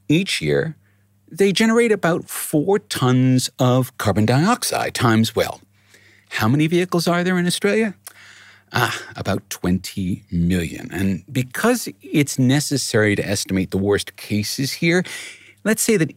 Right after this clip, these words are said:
each of those vehicles are being driven fifteen thousand kilometers a year, each of them consuming twelve liters of petrol for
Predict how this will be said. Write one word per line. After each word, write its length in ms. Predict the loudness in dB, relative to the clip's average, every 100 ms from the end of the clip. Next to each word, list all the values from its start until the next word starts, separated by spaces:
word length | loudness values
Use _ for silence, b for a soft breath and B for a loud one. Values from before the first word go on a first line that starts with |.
| -2
each 300 | 0 0 0
of 140 | 0
those 180 | 2 2
vehicles 440 | 2 2 2 2
are 80 | 0
being 320 | 2 4 4
driven 300 | 4 2 0
fifteen 460 | -2 -4 -4 0 0
thousand 720 | 0 0 0 0 2 0 -2
kilometers 500 | -2 0 2 2 2
a 60 | 0
year, 260 | 0 0 2
each 220 | 0 2
of 60 | 2
them 180 | 2
consuming 640 | 2 0 0 2 2 2 0
twelve 400 | 0 2 2 2
liters 300 | 2 2 -2
of 120 | -2
petrol 440 | -2 0 2 2 2
for 200 | 0